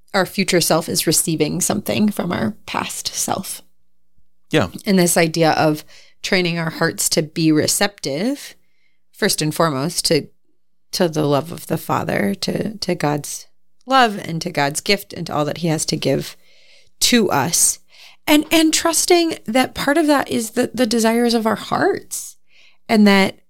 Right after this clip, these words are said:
Speaker 1: when we have a desire for something more, or when we feel a calling on our heart, that maybe, just maybe, that's from the Lord. And when we think, "Oh, if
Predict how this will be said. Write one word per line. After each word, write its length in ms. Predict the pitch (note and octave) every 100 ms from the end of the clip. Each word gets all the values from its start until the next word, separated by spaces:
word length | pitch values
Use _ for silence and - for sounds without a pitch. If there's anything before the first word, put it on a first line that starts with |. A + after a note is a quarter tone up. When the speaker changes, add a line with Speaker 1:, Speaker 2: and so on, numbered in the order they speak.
| -
Speaker 1:
when 260 | A3 G#3
we 140 | G#3 G#3+
have 200 | - G#3
a 60 |
desire 520 | G#3+ F#3 F3 F#3 G3+ F#3+
for 380 | - F3+ F#3
something 840 | F#3 - F#3+ F#3+ F3 E3 E3 E3 E3 _ _ _ _ _
more, 640 | F#3+ A#3+ C4 A3 G3+ G3 G3
or 300 | - F3 E3
when 180 | E3 E3
we 100 | F3+
feel 280 | - E3 C#3
a 40 |
calling 380 | - A#3+ A#3 G#3+
on 140 | F#3
our 80 | F#3
heart, 260 | - G3 F#3+
that 140 | G#3+
maybe, 300 | A3 G#3 A#3
just 220 | G#3 G3
maybe, 300 | F#3+ F#3+ G#3+
that's 300 | F3+ - -
from 220 | - G3+
the 100 | F3+
Lord. 500 | C#3 E3+ B3 - -
And 140 | G#3 F#3+
when 180 | E3+ E3
we 80 |
think, 260 | F#3 F3+ F3 -
"Oh, 180 | B3+
if 140 | A3+